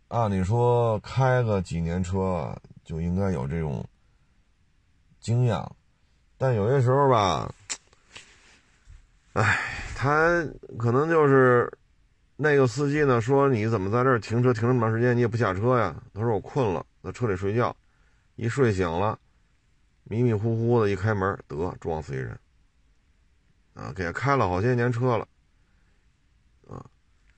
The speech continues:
你像我呢，前日子也遇见这么一档子事儿。啊，我呢就把车就停在停车位上，它是，呃，这个地库嘛，啊，后边一溜墙，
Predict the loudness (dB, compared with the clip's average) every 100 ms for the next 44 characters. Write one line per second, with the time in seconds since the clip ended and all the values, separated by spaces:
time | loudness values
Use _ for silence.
0 | _ _ _ -2 2 4 4 4 4 4
1 | 4 4 4 2 0 -2 0 4 4 4
2 | 0 0 2 2 2 -2 -2 -4 -6 -8
3 | -10 _ _ _ _ _ _ _ _ _
4 | _ _ _ _ _ _ -20 -18 -18 _
5 | _ _ _ _ _ _ _ _ _ -4
6 | -2 2 4 4 4 2 2 2 2 2
7 | 2 4 4 4 4 2 -2 -6 -2 -2
8 | -2 -8 -16 -6 -2 0 0 0 2 2
9 | 2 0 -4 -10 -18 _ _ _ -8 -4
10 | -2 -2 -4 -8 -18 _ -20 -20 _ -12
11 | -6 -4 -4 -6 -8 -8 -8 -8 -2 -2
12 | -2 -8 _ _ _ -16 -8 -4 -2 0
13 | 0 0 -2 -2 -2